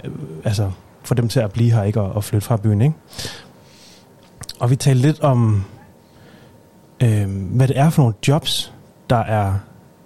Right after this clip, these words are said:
vigtige at få skabt heroppe for at tiltrække unge mennesker og familier med børn. Øhm, og, øhm, det er jo ikke sikkert, at der sidder så mange i de store byer med lange uddannelser, som drømmer om at komme til at arbejde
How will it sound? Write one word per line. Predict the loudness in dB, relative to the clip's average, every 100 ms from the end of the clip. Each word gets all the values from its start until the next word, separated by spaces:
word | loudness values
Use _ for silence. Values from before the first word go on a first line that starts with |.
| _ _ -20 _
vigtige | 2 2 2 0
at | 0
få | 0
skabt | 0 -2 -2 -14 -18 _ -2
heroppe | 0 2 0
for | 0 0 2 0
at | 0
tiltrække | 0 0 0 -2 0 2
unge | 2
mennesker | 4 2 2
og | 0 0
familier | 0 2 2 0
med | 0 0
børn. | 2 2 0 -10 -20 -20 -20 -20 -20 -20 -12 -2
Øhm, | 2 2 0 0 -2 -4 -8 -16 _ -20 -20 -20 -20 -20 -20 _ _ -2
og, | 0 2 2
øhm, | 2 0 -4 -6 -14 -14 -20 -20 -20 -20 -20 -20 -20 -20 -20 -20 -6 2
det |
er | 4
jo |
ikke | 4
sikkert, | 2 2 2 2
at | 0 2
der | 0 0 -2
sidder | -2 2 2
så | 4
mange | 2 4 4 4 2
i | 0
de | 0
store | 2 2 2
byer | 4 4 4 2
med | 2 2 2 -2 -8 _ _ _ _ _ _ -8 -2
lange | 2 4 4
uddannelser, | 4 4 4 2
som | 0 0 -2
drømmer | 0 2
om | 2 0 -2
at | -2
komme | 0 2
til | 2
at | 2
arbejde | 2 2 0